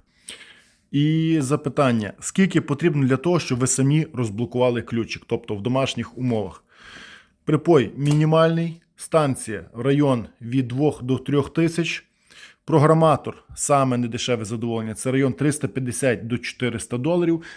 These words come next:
Кабель розблоковки, до речі, він окремо продається в районі десяти доларів. Ось приблизно так воно виглядає. Ну і то, що ви розблокуєте, ви самі, відповідно, не прив'яжете. Для прив'язки потрібно інші програматори.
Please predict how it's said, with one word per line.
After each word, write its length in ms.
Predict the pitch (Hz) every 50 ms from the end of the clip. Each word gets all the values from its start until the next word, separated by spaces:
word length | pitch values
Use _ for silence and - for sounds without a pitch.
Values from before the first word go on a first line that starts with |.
| _ _
Кабель 340 | - 160 165 160 131 123 131
розблоковки, 720 | 131 135 131 117 113 131 139 135 - 170 180 175 - 139
до 100 | 120 120
речі, 220 | 123 117 120 -
він 160 | 120 131 135 135
окремо 360 | 120 - 143 151 143 135 110
продається 460 | - 120 120 123 135 139 135 - 123
в 40 | 113
районі 300 | 120 127 131 131 123 110
десяти 720 | 101 110 123 117 - - 113 98 - - 131 135 135 131 - - - _ _ _
доларів. 540 | 117 117 131 131 120 107 101 98 92 90 90 _ _ _ _ _ _ -
Ось 200 | - 147 156 156
приблизно 680 | - - 135 127 117 127 135 143 135 113 131 127 120 120 -
так 240 | - 135 139 139 -
воно 200 | 117 120 123 120
виглядає. 680 | 117 110 104 107 113 110 107 104 98 98 101 95 - _ _ _ _ _ _ _ _ _ _ _ _ _ _ _ _ _ _ _ _ _ _ _ _ _ _
Ну 200 | - 143 180 208
і 600 | 214 220 220 220 220 220 220 220 220 220 220 208
то, 160 | 190 - 196 185
що 120 | - 202
ви 60 | 196
розблокуєте, 600 | 185 175 160 170 175 175 - 190 185 185 185 185
ви 80 | 143 139
самі, 220 | - - 147 147
відповідно, 400 | 147 147 147 - 143 139 143 147
не 80 | 151 147
прив'яжете. 480 | 143 156 165 196 220 180 - - 107
Для 160 | 110 120 131 123
прив'язки 600 | - 135 127 123 123 127 127 - - - 214 202
потрібно 560 | - - - 113 - 127 143 151 165 170 165 -
інші 240 | 123 120 117 - 139
програматори. 600 | - 139 135 127 143 131 113 113 113 - 107 95